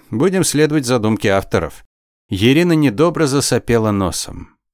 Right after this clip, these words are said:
«Так ты всё ещё считаешь всё, что с нами происходит, какой-то игрой? А есть другие, более правдоподобные варианты?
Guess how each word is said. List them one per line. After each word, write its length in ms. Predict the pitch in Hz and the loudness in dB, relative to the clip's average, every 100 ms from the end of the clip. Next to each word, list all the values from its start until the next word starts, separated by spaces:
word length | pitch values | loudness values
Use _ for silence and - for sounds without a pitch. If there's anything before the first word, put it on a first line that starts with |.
| _ | _
«Так 180 | - - | -6 -2
ты 160 | 190 151 | 0 0
всё 160 | 160 | 2
ещё 200 | 139 151 | 0 0
считаешь 520 | 131 143 143 135 135 | 0 0 2 2 2
всё, 320 | - - 143 135 | 0 -2 0 0
что 160 | 143 | -2
с 100 | - | -2
нами 220 | 135 127 | 2 2
происходит, 600 | 127 139 123 - 127 147 | 2 0 0 0 0 0
какой-то 440 | - 147 139 135 151 | -2 -2 0 2 0
игрой? 320 | 151 196 214 _ _ _ _ _ | 2 0 0 _ _ _ _ _
А 160 | - 98 | -6 0
есть 320 | 117 127 101 | 2 2 2
другие, 400 | 117 117 120 185 | 0 0 2 2
более 280 | 180 156 117 | 2 2 2
правдоподобные 760 | - 117 104 127 110 98 101 101 | 0 -2 0 -2 0 0 0 0
варианты? 480 | 107 92 78 - | 0 -2 -4 -14